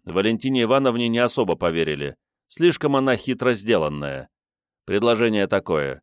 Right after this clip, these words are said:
Становишься её заместительницей, возглавляешь комиссионку и контролируешь все финансовые потоки, что идут мимо официальной кассы. Кабушкину утверждают в должности.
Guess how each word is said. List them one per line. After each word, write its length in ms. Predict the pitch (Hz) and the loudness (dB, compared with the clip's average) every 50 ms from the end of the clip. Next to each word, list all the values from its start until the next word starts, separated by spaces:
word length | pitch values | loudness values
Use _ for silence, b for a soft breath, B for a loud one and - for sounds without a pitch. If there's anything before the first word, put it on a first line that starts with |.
| _ _ _ _ _ | _ _ _ _ _
Становишься 640 | _ - - - 90 113 135 143 143 127 - - 123 | _ -10 -2 0 2 4 4 4 4 2 2 2 2
её 260 | 113 107 104 113 117 | 2 2 4 2 2
заместительницей, 1040 | 98 104 98 92 87 - - 87 80 82 82 82 90 87 - - 101 95 95 90 _ _ _ _ - | 2 0 0 -2 -2 -4 -4 -6 -4 -4 -4 -4 -4 -6 -6 -4 -4 -4 -4 -6 _ _ _ _ -8
возглавляешь 720 | - 98 117 110 101 110 123 123 117 131 143 139 127 - - | -2 0 0 0 2 2 2 2 4 4 4 4 4 2 0
комиссионку 800 | - 104 98 87 - - 82 80 92 104 104 - 107 110 101 - _ _ _ _ _ - | -4 -2 -2 -2 -4 -2 0 0 0 -2 -2 -2 -2 -2 -2 -2 _ _ _ _ _ -6
и 100 | 113 107 | -4 0
контролируешь 800 | - 135 127 123 120 123 127 135 160 151 147 143 131 113 - - | 0 0 0 2 2 2 2 2 2 2 2 2 2 0 -2 -8
все 240 | - - - 135 | -8 0 0 0
финансовые 640 | 131 - 120 110 110 107 110 107 - 98 87 87 85 | 0 0 0 0 2 0 0 0 -2 -2 0 0 0
потоки, 580 | - 78 76 - 92 110 107 - 117 113 104 - _ _ _ | 0 -4 -2 0 0 0 0 0 -2 -2 -4 -4 _ _ _
что 300 | _ - - - 127 127 | _ -10 0 4 4 4
идут 260 | 120 101 127 147 139 - | 4 4 2 -2 -2 0
мимо 280 | 117 123 131 131 131 | 0 2 2 2 2
официальной 580 | 117 - 107 98 - - 92 87 90 92 98 95 | 0 0 -2 -6 -2 0 0 0 0 0 -2 -4
кассы. 520 | - - 73 69 - - - 69 65 - _ _ _ _ _ _ _ _ _ _ _ _ _ _ - | -4 -6 -6 -6 -8 -10 -10 -10 -12 -12 _ _ _ _ _ _ _ _ _ _ _ _ _ _ -2
Кабушкину 800 | - 107 131 139 143 143 - - 151 139 135 135 131 123 - _ | 0 2 2 2 0 -2 -2 -2 -2 0 2 2 0 -2 -4 _
утверждают 680 | - 139 139 - 160 160 120 95 80 - 87 101 117 113 | -8 -8 -4 -2 0 0 0 0 0 2 4 4 4 2
в 80 | 104 92 | 0 -2
должности. 760 | 82 90 80 80 78 73 78 78 73 - - 78 73 69 | 0 0 0 0 -2 -4 -6 -8 -8 -8 -8 -6 -6 -8